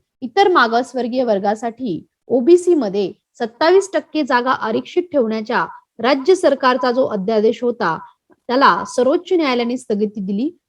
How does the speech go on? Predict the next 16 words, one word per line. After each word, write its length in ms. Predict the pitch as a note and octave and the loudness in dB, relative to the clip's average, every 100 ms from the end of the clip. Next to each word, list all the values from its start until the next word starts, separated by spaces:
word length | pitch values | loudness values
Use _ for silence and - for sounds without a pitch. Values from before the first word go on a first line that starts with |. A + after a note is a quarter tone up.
| _ | _
राज्य 360 | A3+ B3 C#4 F4+ | 0 0 2 2
सरकारला 500 | F#4 D4 C4+ B3+ B3+ | 2 0 0 0 0
ओबीसीच्या 580 | - A3+ C4 D#4 D4 C#4+ | 2 0 0 -2 0 0
जनगणनेची 760 | A#3 A3 A#3 A#3+ B3 A#3+ A3+ | 2 0 0 -4 -4 -8 -8
माहिती, 520 | B3+ G#3+ G3 C4 G3 - _ _ _ | -8 -6 -8 -6 -6 -8 _ _ _
इम्पिरिकल 600 | B3 C4 F4 F4+ F#4 F#4 | -4 0 4 4 4 2
डेटा 400 | C4 A3 A3+ A3 | 4 2 2 -2
सादर 340 | A#3 G3+ A3+ | 0 0 0
केल्याशिवाय 640 | E4 D4 C4 C4+ - A3+ E3+ - _ - | -2 -2 0 -2 -2 -2 -2 -8 _ -6
आरक्षण 460 | A3+ B3+ - C#4+ | -4 -4 -2 0
देता 280 | A3 G#3 C4+ | 2 2 2
येणार 280 | C4+ A#3 A#3+ | -2 -2 -6
नाही, 420 | A#3+ A3 B3+ F3+ - _ - | -6 -4 -4 -4 -8 _ -10
असं 200 | B3+ F#4 | -2 0
देखील 360 | D#4 D#4 E4 E4+ E4+ | 0 0 0 0 -4
राज्याने 600 | - A#3+ A3+ C#4+ B3+ F#3+ | -4 -2 0 0 0 -4